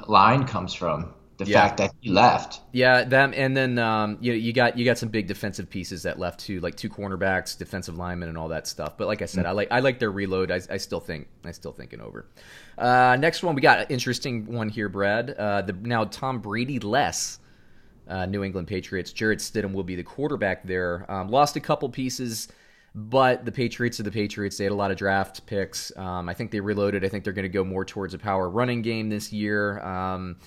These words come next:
Speaker 2: added a couple of tight ends, with that being a weakness on the roster. New England Patriots over under nine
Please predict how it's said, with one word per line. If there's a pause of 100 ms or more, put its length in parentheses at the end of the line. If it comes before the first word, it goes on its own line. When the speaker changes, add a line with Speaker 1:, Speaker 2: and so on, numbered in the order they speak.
(240)
Speaker 2:
added
a
couple
of
tight
ends,
with
that
being
a
weakness
on
the
roster. (220)
New
England
Patriots
over
under (200)
nine